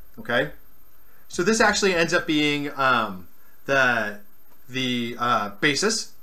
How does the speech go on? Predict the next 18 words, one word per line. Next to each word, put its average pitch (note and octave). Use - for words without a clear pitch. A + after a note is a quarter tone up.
that C#3
we're D#3+
looking B2
at, E3+
okay? B2
And F#3
what A3+
we B3
wanna B3
do A#3+
is G#3
we're G#3
gonna G3+
g-, -
generate G#3
an F#3+
orthogonal F#3
basis. A#2+